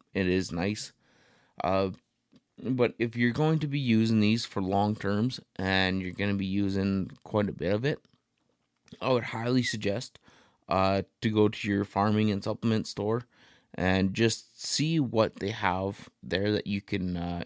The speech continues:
you can put together yourself. Uh, for me, uh, I make, I've been making my own stuff for quite a few years, and,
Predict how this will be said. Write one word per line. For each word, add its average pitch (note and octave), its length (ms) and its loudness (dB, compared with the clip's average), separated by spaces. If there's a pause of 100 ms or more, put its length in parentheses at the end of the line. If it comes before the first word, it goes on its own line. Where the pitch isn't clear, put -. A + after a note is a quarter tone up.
you A2 120 -6
can F#2+ 140 -2
put G#2+ 200 -2
together G#2 300 -2
yourself. - 580 -6 (600)
Uh, F2+ 300 0 (540)
for A#2 160 2
me, A2+ 440 8 (200)
uh, C#2+ 160 -10 (260)
I A2+ 380 2
make, G#2+ 480 -2 (960)
I've C3+ 120 2
been D3 200 6
making G#2+ 300 2
my G2 120 2
own F2+ 240 2
stuff G2 320 -4
for - 300 -8 (100)
quite G#2+ 260 0
a G2+ 60 0
few G#2+ 220 -2
years, F#2+ 520 0 (560)
and, G2 520 0